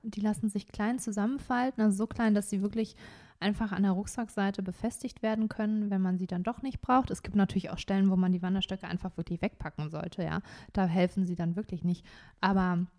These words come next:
beim Abstieg ist es super gelenkeschonend, ähm, beim Aufstieg hilft's auch total. Es ist wirklich Gelenke, kräfteschonend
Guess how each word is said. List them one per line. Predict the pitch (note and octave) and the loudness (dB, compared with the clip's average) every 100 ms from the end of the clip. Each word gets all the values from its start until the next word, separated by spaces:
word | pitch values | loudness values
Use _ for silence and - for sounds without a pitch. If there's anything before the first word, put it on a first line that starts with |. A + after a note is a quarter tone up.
| - - _ - - | -20 -20 _ -20 -6
beim | A3+ G#3+ - | 2 2 2
Abstieg | B3 - - A#3 G3 - | 0 -2 -4 -4 -6 -10
ist | G3 A3 | -14 -12
es | - | -10
super | - - A3 G#3 - | -6 0 2 2 0
gelenkeschonend, | G3 G3+ G3+ G#3+ A3 - G3+ G3+ G3+ G3 - | -2 2 2 2 0 2 6 8 6 4 2
ähm, | G3+ F#3+ F#3+ F#3+ | 2 4 4 2
beim | G3 F#3 | 2 0
Aufstieg | - B3 B3+ - G#3 - | 2 2 0 -4 -6 -2
hilft's | G#3+ - - | -4 -4 -8
auch | A3 | -8
total. | - G#3 - G3+ F#3+ | -4 -4 -2 -2 -2
Es | |
ist | G3 A3 | -2 -2
wirklich | A#3 - | -4 -2
Gelenke, | G3+ G3 A#3+ A#3+ | 2 4 2 2
kräfteschonend | G#3+ - A#3+ - A3 - A3 A3 | -4 -4 -4 -4 -4 4 6 6